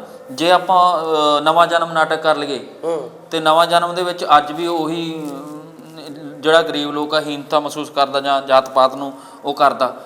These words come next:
Speaker 1: ਪਰ ਉਹ ਅੱਜ ਵੀ ਰੈਲ-, ਰੈਲੇਵੈਂਟ ਲੱਗਦਾ।
Speaker 2: ਹੂੰ।
Speaker 1: ਹਨਾ? ਉਹ ਜਿਹੜੇ ਮਾੜੇ ਤੇ ਨਤਾਣੇ ਜਿਹੜੇ ਲੋਕ ਨੇ, ਜਿਹੜੇ ਗਲੀਆਂ ਦੇ ਵਿੱਚ, ਵਿਹੜਿਆਂ ਦੇ ਵਿੱਚ ਰਹਿੰਦੇ ਨੇ, ਭਾਜੀ ਨੇ ਮੇਰਾ ਖਿਆਲ ਜ਼ਿਆਦਾਤਰ ਉਹਨਾਂ ਵਾਸਤੇ ਨਾਟਕ ਕੀਤਾ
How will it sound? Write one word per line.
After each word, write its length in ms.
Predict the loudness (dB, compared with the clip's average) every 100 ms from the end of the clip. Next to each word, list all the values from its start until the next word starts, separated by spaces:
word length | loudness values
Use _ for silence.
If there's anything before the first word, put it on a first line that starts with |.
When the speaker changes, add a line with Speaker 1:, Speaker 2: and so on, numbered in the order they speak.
| -20 -4
Speaker 1:
ਪਰ 120 | 2 2
ਉਹ 380 | 0 -4 0
ਅੱਜ 140 | 0 -2
ਵੀ 120 | -6
ਰੈਲ-, 360 | -4 -6 -8 -6
ਰੈਲੇਵੈਂਟ 340 | -4 -6 -8
ਲੱਗਦਾ। 280 | -8 -10 -10 -16 -20 -20 -14
Speaker 2:
ਹੂੰ। 180 | -12 -10 -6
Speaker 1:
ਹਨਾ? 140 | -6 -6 -8 -10 -10 -4
ਉਹ 180 | -2
ਜਿਹੜੇ 360 | -2 -2 -2 -4 -4
ਮਾੜੇ 400 | 4 6 6 2
ਤੇ 120 | -2
ਨਤਾਣੇ 500 | -2 2 2 2 -2
ਜਿਹੜੇ 220 | -4 -6
ਲੋਕ 360 | -6 -4 -4 -4
ਨੇ, 260 | -8 -10 -14 -20 -20 -20
ਜਿਹੜੇ 240 | -8 -4 -2
ਗਲੀਆਂ 640 | -2 -2 -2 -2 -2 -4
ਦੇ 180 | -6 -8
ਵਿੱਚ, 200 | -8 -8
ਵਿਹੜਿਆਂ 340 | -6 -2 -2
ਦੇ 80 | -2
ਵਿੱਚ 200 | -6 -6
ਰਹਿੰਦੇ 260 | -6 -6 -8
ਨੇ, 120 | -4
ਭਾਜੀ 280 | -2 -2 -2
ਨੇ 140 | -10
ਮੇਰਾ 240 | -6 -2
ਖਿਆਲ 240 | -2 -2 -2
ਜ਼ਿਆਦਾਤਰ 420 | -2 -2 -2 -4
ਉਹਨਾਂ 360 | -6 -4 2 6
ਵਾਸਤੇ 260 | 6 4
ਨਾਟਕ 300 | 2 2 0
ਕੀਤਾ 320 | -8 -4 -4